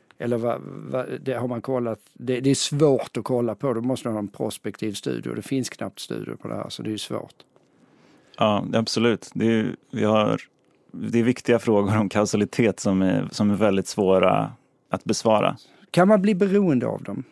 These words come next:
Speaker 1: En viktig fråga för lyssnarna.
Speaker 2: Både beroendepotentialen och, och toxiciteten är oerhört, eh, låg. Så när man, den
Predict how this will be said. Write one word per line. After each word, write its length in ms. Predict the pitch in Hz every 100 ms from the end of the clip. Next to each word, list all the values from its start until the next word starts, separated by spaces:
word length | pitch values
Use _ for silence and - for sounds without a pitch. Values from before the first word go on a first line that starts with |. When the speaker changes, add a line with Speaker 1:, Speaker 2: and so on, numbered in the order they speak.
| -
Speaker 1:
En 160 | 135 123
viktig 280 | 123 -
fråga 280 | 123 127 120
för 120 | -
lyssnarna. 480 | 127 120 - 120 123 - _ _ - - - _ -
Speaker 2:
Både 720 | 113 113 123 131 135 139 127
beroendepotentialen 1400 | 127 120 139 147 131 - 120 131 131 - 143 151 143 113
och, 220 | 107 107
och 100 | 107
toxiciteten 840 | - 104 - 101 101 - 104 - 95
är 60 |
oerhört, 720 | 101 98 95 92 95 - -
eh, 60 | - -
låg. 480 | 104 107 110 98 - _
Så 160 | - 110
när 120 | 110
man, 240 | 110 107 104 - - _
den 200 | 117